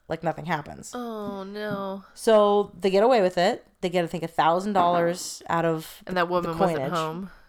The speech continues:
Speaker 2: Like,
Speaker 1: No,
Speaker 2: no
Speaker 1: they
Speaker 2: one
Speaker 1: just,
Speaker 2: okay.
Speaker 1: like, steal her coins. So then, um,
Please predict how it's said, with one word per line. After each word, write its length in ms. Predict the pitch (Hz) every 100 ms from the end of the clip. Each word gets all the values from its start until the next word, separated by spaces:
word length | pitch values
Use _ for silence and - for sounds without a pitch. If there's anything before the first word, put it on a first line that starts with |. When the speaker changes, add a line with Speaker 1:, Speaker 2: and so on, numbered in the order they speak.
| _
Speaker 2:
Like, 140 | - 202
Speaker 1:
No, 220 | 180 165
Speaker 2:
no 40 |
Speaker 1:
they 80 | 160
Speaker 2:
one 20 |
Speaker 1:
just, 200 | 165 170
Speaker 2:
okay. 60 | 165
Speaker 1:
like, 100 | 160
steal 260 | - 170 165
her 80 |
coins. 360 | 165 151 - - _ _ _ - _ _ -
So 180 | - 240
then, 460 | 254 254 254 269 - -
um, 640 | 196 208 202 196 196 190